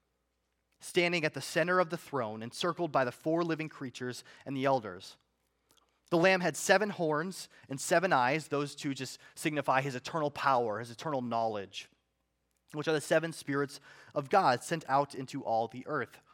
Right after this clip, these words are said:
He went and took the scroll from the right hand of him who sat on the throne, and when he had taken it, the four living creatures and the twenty-four elders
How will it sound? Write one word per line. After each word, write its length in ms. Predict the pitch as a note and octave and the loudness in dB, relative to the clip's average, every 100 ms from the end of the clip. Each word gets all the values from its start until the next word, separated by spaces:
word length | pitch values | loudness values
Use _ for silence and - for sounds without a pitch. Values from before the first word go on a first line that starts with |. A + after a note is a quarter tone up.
| _ _ _ _ _ _ | _ _ _ _ _ _
He 140 | - F#3 | -6 2
went 280 | F#3 F#3 | 4 4
and 160 | D3+ D3+ | 0 -4
took 220 | G3+ G3 | -2 -2
the 100 | F3+ | -4
scroll 320 | - F#3 F#3 | -2 2 2
from 160 | D#3+ E3 | 2 0
the 80 | D3+ | -4
right 320 | C#3+ F#3 F#3 | 2 2 2
hand 380 | - F3+ F#3 F3 | -4 0 2 2
of 100 | D3 | -2
him 220 | D#3 C3+ - - | -2 -4 -8 -12
who 100 | D#3 | -10
sat 340 | - F#3 F3 | 4 6 6
on 120 | D#3 D#3 | 4 -2
the 80 | |
throne, 300 | C#3+ F3+ F#3 | 0 4 6
and 100 | E3+ | 6
when 120 | D#3 E3+ | 0 2
he 80 | |
had 160 | E3 D#3 | 2 2
taken 400 | - A#3 - C#3 | 2 2 2 -4
it, 160 | A2 - _ _ _ _ _ _ | -4 -10 _ _ _ _ _ _
the 80 | D3 | -8
four 260 | - F3 F3 | -2 0 0
living 260 | D#3+ D3+ | -2 -4
creatures 680 | C3+ F3 E3 - A#2 A#2 - - _ _ _ - | -8 -8 -8 -6 -6 -6 -12 -20 _ _ _ -8
and 100 | B2+ | -6
the 60 | |
twenty-four 600 | - D#3 E3 F3 - D#3+ | -6 -4 -4 -4 -2 2
elders 460 | C3 B2+ A2+ G#2+ | 2 2 -2 -8